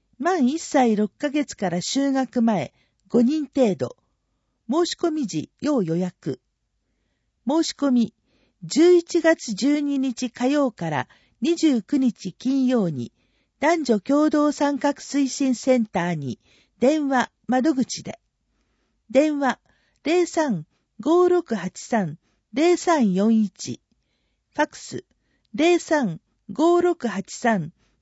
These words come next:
零三四零。区ホームページの二次元コードがあります。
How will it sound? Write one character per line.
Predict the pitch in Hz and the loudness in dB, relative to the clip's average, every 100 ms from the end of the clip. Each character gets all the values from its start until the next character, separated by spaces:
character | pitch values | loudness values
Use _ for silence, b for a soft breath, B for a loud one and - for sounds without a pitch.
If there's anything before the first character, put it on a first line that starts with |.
| - | -2
零 | 285 349 | 2 2
三 | 330 339 269 190 | 2 2 2 2
四 | 196 220 214 | 2 0 0
零。 | 226 180 135 - _ _ _ _ _ _ _ _ _ _ | 0 -2 -6 -14 _ _ _ _ _ _ _ _ _ _
区 | - 359 | 2 2
ホ | - - 320 | 2 -2 0
ー | 320 | 0
ム | 330 | -2
ペ | - 330 | -2 -2
ー | 294 | -2
ジ | 220 | -2
の | 185 175 | -4 -2
二 | 185 | -4
次 | 180 285 | -2 0
元 | 302 294 | 0 -2
コ | - 294 | -2 0
ー | 262 | 0
ド | 190 | -2
が | 175 | -4
あ | 160 | -6
り | 160 | -8
ま | 135 | -8
す。 | 120 - - | -12 -16 -20